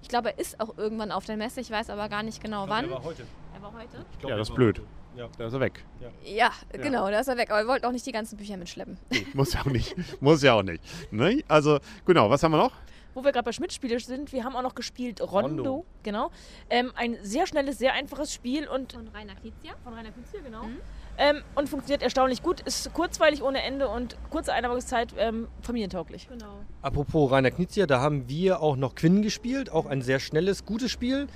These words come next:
Speaker 3: Bei Eggert Spiele?
Speaker 2: Bei Egg-, Egg-
Speaker 1: Pegasus.
Speaker 3: Ja,
Speaker 2: Pegasus
Speaker 3: bei Egg-,
Speaker 2: Eggert.
Speaker 3: ja, ja.
Speaker 2: Das ist ja die Vertriebsgeschichte, da gehen wir ja in unserem Podcast noch drauf ein.
Speaker 3: <laughs>
Speaker 2: Äh, ein sehr schönes Spiel, schnell, auch gut und hat auch viel Spaß gemacht.
Speaker 3: Ja, worum geht's denn da?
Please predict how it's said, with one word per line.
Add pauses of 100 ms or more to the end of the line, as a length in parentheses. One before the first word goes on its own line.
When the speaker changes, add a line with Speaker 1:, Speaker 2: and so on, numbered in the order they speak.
Speaker 3:
Bei
Eggert
Spiele? (280)
Speaker 2:
Bei
Egg-, (180)
Egg-
Speaker 1:
Pegasus. (480)
Speaker 3:
Ja,
Speaker 2:
Pegasus
Speaker 3:
bei
Egg-,
Speaker 2:
Eggert. (220)
Speaker 3:
ja,
ja.
Speaker 2:
Das
ist
ja
die
Vertriebsgeschichte,
da
gehen
wir
ja (360)
in
unserem
Podcast
noch
drauf
ein. (180)
Speaker 3:
<laughs>
Speaker 2:
Äh,
ein
sehr
schönes
Spiel,
schnell,
auch
gut
und
hat
auch
viel
Spaß
gemacht. (440)
Speaker 3:
Ja,
worum
geht's
denn
da?